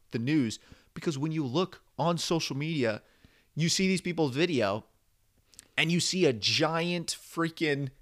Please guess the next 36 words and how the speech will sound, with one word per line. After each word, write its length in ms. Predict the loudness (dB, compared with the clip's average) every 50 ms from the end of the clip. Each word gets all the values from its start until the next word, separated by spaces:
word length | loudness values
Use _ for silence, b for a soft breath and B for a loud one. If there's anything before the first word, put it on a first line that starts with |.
| _ _ _ _ -2
<laughs> 760 | 0 0 0 0 -4 -6 -8 -10 -10 -12 -20 _ _ _ -8
cloud 420 | -2 4 6 8 10 10 8 8
in 80 | 4 0
the 80 | -2
sky. 420 | -4 0 2 2 4 4 2 -2 -4 B B B B B
They 100 | -2 -2
show 280 | 0 2 4 4 4 4
the 100 | 2 0
sign, 420 | 0 2 2 2 2 0 -2 -4 -8 B B B
and 100 | 0 0
then 140 | 2 2 2
they 120 | 2 2
show 420 | 2 2 4 4 6 4 4 2 b b b b b b b _
the, 240 | 0 2 2 2 2 2
the 120 | 2 2 2
toxic 540 | 4 4 6 8 8 8 6 4 -2 -2 0
chemicals 440 | 0 -2 -2 0 0 0 0 0
on 140 | 0 -2 -2
the 80 | -2 -4
ground, 320 | -2 0 0 0 0 -2
and, 80 | -2 -2
like, 220 | -2 -2 -2 0
"Look, 260 | 2 2 2 2 2 0
right 200 | 2 2 2 2
here." 300 | 2 0 0 0 -2 -8 _ _ _ _ _ _ _ _ _ -4 -2
But 120 | -2 0
the 60 | 0
news 220 | 0 2 2 0 0
is 100 | 2 0
like, 160 | 0 0 0 2
"Oh, 160 | 2 4 4
it's 140 | 4 2 -2
fine." 360 | -4 -2 -2 -2 -4 -6 -8 -12 b b b b b b b b b b
It's, 260 | -4 -4 -4 -4 -6 -6 -2
it's 240 | -2 -2 -2 0 -2
ridiculous. 800 | -2 -2 0 -2 -4 -4 -2 -2 -2 -2 -4 -4 -8 -10 -10